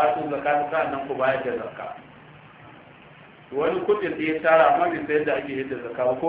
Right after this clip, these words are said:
musulmi. Wani wallahi in za a zo a yi a kwashe komi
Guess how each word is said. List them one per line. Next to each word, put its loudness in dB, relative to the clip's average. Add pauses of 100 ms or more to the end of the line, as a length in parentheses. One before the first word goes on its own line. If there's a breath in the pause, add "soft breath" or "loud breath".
musulmi. -6 (1400)
Wani 2
wallahi 2 (200)
in -4
za 6
a 6
zo -2
a 0
yi -2 (180)
a 6
kwashe 8
komi -2